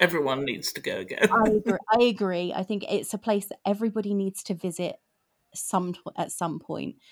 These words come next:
Speaker 2: But thank you ever so much for coming on and talking about everything to do with the books and your travels. And look forward to hearing about the next book. But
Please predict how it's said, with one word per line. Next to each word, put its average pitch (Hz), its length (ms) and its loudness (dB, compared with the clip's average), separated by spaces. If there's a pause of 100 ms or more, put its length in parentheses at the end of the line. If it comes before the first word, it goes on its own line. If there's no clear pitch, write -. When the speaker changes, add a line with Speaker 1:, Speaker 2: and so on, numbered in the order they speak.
(200)
Speaker 2:
But - 220 -2
thank 226 240 2
you 240 80 -6
ever 226 160 2
so 226 160 -2
much 214 180 -2
for - 80 -16
coming 196 240 -2
on 180 100 -4
and 185 200 -6
talking 196 400 -8
about 170 340 -8 (180)
everything 180 520 -4
to - 100 -16
do 170 140 -6
with 170 100 -6
the 165 60 -10
books - 400 -8
and 185 340 0 (340)
your 185 200 -2
travels. 185 640 -6 (580)
And 214 640 6 (480)
look 220 220 0
forward 247 300 0
to 240 180 -6
hearing 233 260 0
about 233 240 0
the 220 60 0
next - 320 -4
book. 196 420 -2
But 196 260 4